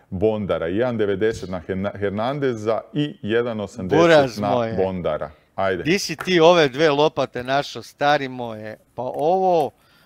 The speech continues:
Speaker 2: ovo nema ni u Pribi Čokić Fight Night, ovako dva lika, stari moj.
Speaker 1: Stari,
Speaker 2: Znači,
Speaker 1: sam sam
Speaker 2: ovo
Speaker 1: koeficijente gledao, može?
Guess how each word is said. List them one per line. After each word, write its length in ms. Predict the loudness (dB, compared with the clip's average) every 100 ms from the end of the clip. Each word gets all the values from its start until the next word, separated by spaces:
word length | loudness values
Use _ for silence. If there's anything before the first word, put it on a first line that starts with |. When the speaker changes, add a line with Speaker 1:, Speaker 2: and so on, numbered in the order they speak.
| _
Speaker 2:
ovo 320 | -4 -2 0 0
nema 340 | -2 -2 -2
ni 120 | -4
u 60 | -6
Pribi 320 | -4 -4 -4
Čokić 480 | -4 -4 -4 -10 0
Fight 280 | 0 0 -2
Night, 280 | -4 -4
ovako 380 | -6 -6 -6 -10
dva 200 | -8 -6
lika, 340 | -6 -10 -14 -16
stari 340 | -12 -12 -8
moj. 80 | 0
Speaker 1:
Stari, 280 | 2 2 0
Speaker 2:
Znači, 40 |
Speaker 1:
sam 140 | 0
sam 140 | 0 -2
Speaker 2:
ovo 140 | -2
Speaker 1:
koeficijente 540 | -4 -2 -2 -2 -4 -4
gledao, 360 | -2 -2 -2
može? 400 | 0 0 2 -2